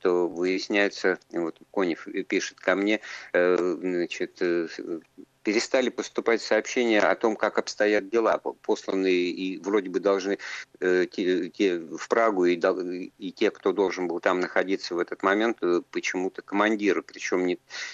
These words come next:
не только, э, с-, э, среднего звена, но и старшие командиры и генералы не, не подают донесений. В чем же дело? Лично пришлось убедиться, что, оказывается, они просто попали в плен уже, э, в такой, образно говоря,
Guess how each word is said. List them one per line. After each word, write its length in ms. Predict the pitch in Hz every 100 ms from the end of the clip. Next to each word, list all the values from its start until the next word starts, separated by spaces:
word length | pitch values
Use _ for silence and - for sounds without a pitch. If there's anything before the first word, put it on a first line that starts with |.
| -
не 100 | 87
только, 360 | - 104 87 87
э, 460 | 87 87 85 82 82
с-, 100 | -
э, 300 | - 85 80
среднего 560 | - 101 113 107 92
звена, 400 | 85 87 92 87
но 140 | 82 80
и 60 |
старшие 520 | 85 - 104 85 85 78
командиры 600 | - 85 85 87 90 85
и 20 |
генералы 560 | 82 87 95 120 123 90
не, 260 | 82 82
не 180 | 82 85
подают 460 | 87 85 95 107 101
донесений. 540 | 110 127 - 131 82
В 80 | -
чем 240 | - 101
же 140 | 104 120
дело? 300 | 143 107 90 - - - -
Лично 460 | 98 143 - 107
пришлось 520 | 98 98 98 - 92 -
убедиться, 520 | 95 110 151 - 101
что, 280 | - 95 98
оказывается, 1200 | - 143 156 139 123 104 107 98 90 - - - _ _ _
они 220 | 90 95
просто 380 | 104 117 113 -
попали 500 | - 113 - 127 120
в 140 | 104 -
плен 340 | 131 131 127
уже, 220 | 104 90
э, 180 | 98 95
в 840 | 90 90 - - 87 85 90 92 -
такой, 400 | 95 - 87 82
образно 800 | 85 85 - 101 90 85 87 87
говоря, 520 | 90 98 95 90